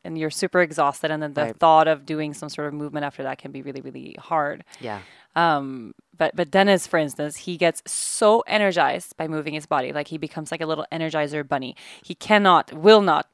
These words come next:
Speaker 1: do physical exercise late at night because he's up till two in the morning. He
Speaker 2: Yeah.
Speaker 1: cannot go to <laughs> sleep.
Speaker 2: Oh my gosh.
Speaker 1: It's so crazy.
Speaker 2: That's so crazy.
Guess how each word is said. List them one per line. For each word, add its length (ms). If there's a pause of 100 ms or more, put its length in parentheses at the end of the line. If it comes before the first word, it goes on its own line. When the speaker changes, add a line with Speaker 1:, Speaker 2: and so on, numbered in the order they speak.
Speaker 1:
do 200 (240)
physical 280
exercise 480 (160)
late 120
at 80
night 140
because 180
he's 160
up 140
till 160
two 160
in 60
the 80
morning. 260
He 160
Speaker 2:
Yeah. 60
Speaker 1:
cannot 240
go 80
to 80
<laughs> 120
sleep. 220 (180)
Speaker 2:
Oh 60
my 160
gosh. 480
Speaker 1:
It's 220
so 220
crazy. 440
Speaker 2:
That's 220
so 120
crazy. 500